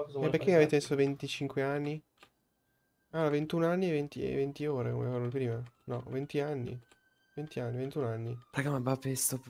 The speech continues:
Speaker 3: Prada Schizulu, c'è solo il favoreggiamento. Cioè, lui non ha fatto niente, stava lì e, e sbeffeggiava, ma non è che l'ha preso in ostaggio.
Speaker 1: Non lo so, non l'ho compilato io, quello,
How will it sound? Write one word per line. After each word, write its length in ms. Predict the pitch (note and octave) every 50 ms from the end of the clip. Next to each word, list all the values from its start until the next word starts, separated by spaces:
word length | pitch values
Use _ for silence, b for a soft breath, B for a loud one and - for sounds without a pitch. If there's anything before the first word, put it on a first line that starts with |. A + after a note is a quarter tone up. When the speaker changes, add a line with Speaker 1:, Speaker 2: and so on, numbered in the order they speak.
| A#2 - -
Speaker 3:
Prada 260 | - C#3+ D#3+ E3+ D#3+
Schizulu, 600 | B2+ - - - - A#2+ - - - - G#2 G2
c'è 140 | G2+ G#2 - G#2
solo 220 | - - C#3+ C#3
il 60 | C#3+
favoreggiamento. 1000 | - C3 B2+ A#2+ A#2 A#2 A2 G#2 G#2+ G2+ A2 A2 G2+ F#2+ F#2 - - F#2 F2+ F2+ G2+
Cioè, 280 | - - G#2+ G2+ G2
lui 200 | G2 G#2 A2+ C3
non 120 | B2 A2 G2
ha 40 | F#2+
fatto 280 | - - - - -
niente, 420 | G#2 G2+ G#2+ G2+ F2+ F2 F2+ - F2+
stava 240 | - - G2 G2 G2+
lì 300 | G2+ G#2 A2+ A#2+ B2 A2+
e, 420 | G2 F#2+ F#2 F#2 F#2 F2+ F#2 F2+ -
e 100 | F#2+ F#2
sbeffeggiava, 840 | F#2 - - F#2 - - F#2 F2 - - G2+ F#2 F2 F2 F2 E2+
ma 220 | E2+ F2 F2 F2 F2
non 380 | F#2 F2+ F2+ F2+ F#2 F#2 F#2+
è 60 | G2
che 80 | F#2+ F#2
l'ha 100 | F2+ F2
preso 300 | - - F#2 - - F#2
in 120 | F2+ F2+
ostaggio. 560 | F#2 F#2 - - - - - - - - - - _ _ _ _ _ _ b b b b b b b b _ _ _ -
Speaker 1:
Non 160 | D3+ E3 E3+
lo 40 | F3
so, 140 | D#3+ - D3
non 120 | D#3 E3 F3
l'ho 80 | F3
compilato 420 | F3 E3 D#3 C#3 D#3 D#3+ D#3+ D#3 D#3+
io, 640 | E3 D3+ C#3 - - - B1+ - C2 - C3+ -
quello, 200 | - D3 D3 -